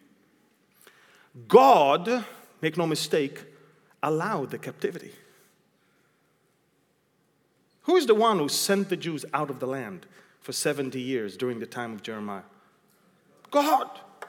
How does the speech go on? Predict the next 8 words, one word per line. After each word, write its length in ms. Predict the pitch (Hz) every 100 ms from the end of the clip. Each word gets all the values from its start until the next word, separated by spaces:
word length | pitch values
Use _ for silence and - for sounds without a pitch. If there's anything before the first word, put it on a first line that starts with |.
| - _ _ _ - -
And 180 | 202
why 180 | 226 269
is 100 | 262
that 200 | 240 233
so? 380 | - 220 247 294 - - - _ _ _ _ _ _ _ _ _ _ _ _
It's 240 | 190 190 -
so 220 | 262 330
because 680 | 302 294 214 175 190 196